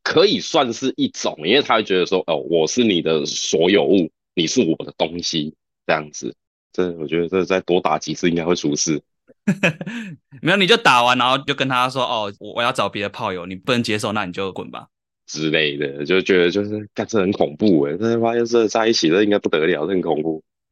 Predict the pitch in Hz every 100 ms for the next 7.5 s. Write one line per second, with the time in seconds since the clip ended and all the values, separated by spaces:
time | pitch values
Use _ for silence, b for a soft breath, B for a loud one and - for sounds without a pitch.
0 | _ 151 175 180 151 127 139 147 143 156
1 | 165 127 120 135 127 131 139 127 123 -
2 | 202 165 127 117 160 151 170 160 135 123
3 | 117 117 101 120 120 107 110 95 92 95
4 | 92 _ _ - 160 98 95 107 104 110
5 | 107 _ _ 127 - 110 87 73 80 87
6 | - 78 92 87 - - 87 78 87 73
7 | - 73 73 -